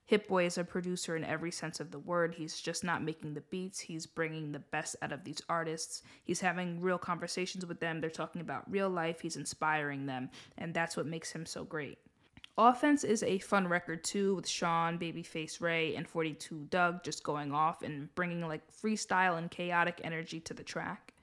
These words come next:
Big Sean definitely sounds hungry, and he sounds like he has something to prove, and if this is the energy now, then I know his next album is gonna sound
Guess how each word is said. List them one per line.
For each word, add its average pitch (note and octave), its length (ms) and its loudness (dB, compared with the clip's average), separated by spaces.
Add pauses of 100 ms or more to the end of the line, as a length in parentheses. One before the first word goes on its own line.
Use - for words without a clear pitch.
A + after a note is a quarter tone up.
(380)
Big C4 160 10
Sean C4 260 10
definitely A3+ 400 4
sounds G3+ 340 4
hungry, G#3 640 4
and F3 180 -2
he F#3 80 -2
sounds F#3+ 320 2
like F#3 120 -4
he F#3 120 0
has F3 160 2
something F3 340 0
to D3+ 140 -2
prove, A#3+ 640 6
and F3 180 0
if - 140 -8
this G#3+ 180 4
is G#3 100 0
the G#3 200 0
energy F#3 480 0
now, E3 500 2
then F#3 140 0
I D#3+ 180 -2
know E3+ 180 0
his F3 220 -6
next E3+ 240 -10
album E3 300 2
is E3 100 -6
gonna D#3+ 160 -6
sound D#3+ 380 -4